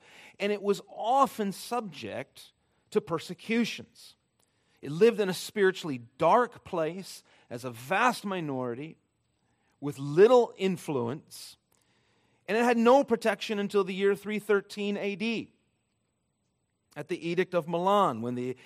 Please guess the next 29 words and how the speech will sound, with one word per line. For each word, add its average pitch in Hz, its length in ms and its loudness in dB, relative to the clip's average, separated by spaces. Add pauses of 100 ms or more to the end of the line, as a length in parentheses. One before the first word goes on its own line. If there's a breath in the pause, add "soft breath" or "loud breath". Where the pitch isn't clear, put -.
Emperor 175 460 -4
Constantine 160 800 -6 (220 soft breath)
enacted 156 800 -4 (100)
the 147 220 -8
Edict 135 240 -8
of 123 100 -8
Milan. 117 460 -8
Back 123 260 -10
then, 127 220 -8
Milan 120 340 -8
was 113 140 -12
the 113 200 -12 (200 soft breath)
capital 127 420 -10
of 113 80 -10
the 113 80 -12
Roman 113 320 -8
Empire, 113 560 -12 (240 loud breath)
and 233 80 -4
it 233 80 -4
finally 277 480 4
gave 214 240 -4
Christianity 170 720 -6
legal 139 260 -6
status, 185 480 -2
and 175 180 -8
that's 302 320 0
when 226 180 -6
church - 340 -10
buildings 110 420 -6